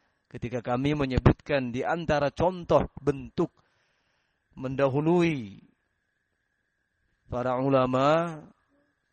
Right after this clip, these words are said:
adalah apa yang terjadi di fitnah terakhir yang kita rasakan, kita lihat. Dan kita sangat-sangat, naam, merasakan bagaimana dampak buruknya dari fitnah ini.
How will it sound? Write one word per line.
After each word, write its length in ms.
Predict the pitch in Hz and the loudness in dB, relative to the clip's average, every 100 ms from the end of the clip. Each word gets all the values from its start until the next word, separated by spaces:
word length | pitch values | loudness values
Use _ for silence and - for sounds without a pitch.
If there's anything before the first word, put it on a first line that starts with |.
| _ _ _ 127 | _ _ _ -8
adalah 380 | 131 139 156 175 | -2 2 2 4
apa 100 | 180 | 4
yang 140 | 170 | 2
terjadi 640 | 170 160 143 175 151 120 110 | 0 -4 4 4 4 -4 -8
di 120 | 117 | -8
fitnah 340 | 151 165 160 143 | -6 -6 -4 -4
terakhir 640 | - 110 127 - 160 180 180 | -2 -4 -4 -4 -4 -2 -2
yang 260 | 151 135 | -2 -2
kita 220 | 139 160 | -4 -2
rasakan, 560 | 160 156 180 - 127 110 | 0 0 0 -2 -6 -8
kita 260 | 110 131 156 | -10 0 2
lihat. 320 | 180 214 147 _ _ _ _ _ _ _ _ - | 2 0 0 _ _ _ _ _ _ _ _ -20
Dan 160 | 117 | -14
kita 160 | 127 135 | -6 -6
sangat-sangat, 720 | - 151 151 139 160 156 143 - _ _ _ _ _ _ _ - | 0 0 0 0 0 2 0 -4 _ _ _ _ _ _ _ -10
naam, 400 | 127 147 135 139 | -2 0 0 2
merasakan 640 | 143 143 170 156 151 143 | 2 2 2 0 0 2
bagaimana 480 | 139 139 151 156 151 | 2 2 0 2 0
dampak 720 | 123 160 196 208 185 180 - 139 | 0 2 2 0 -4 -4 -4 -2
buruknya 640 | 170 214 - 147 151 151 | 0 0 -2 -10 -6 -4
dari 200 | 131 123 | -2 -4
fitnah 400 | 127 135 110 107 | -4 -8 -8 -12
ini. 260 | 104 _ | -14 _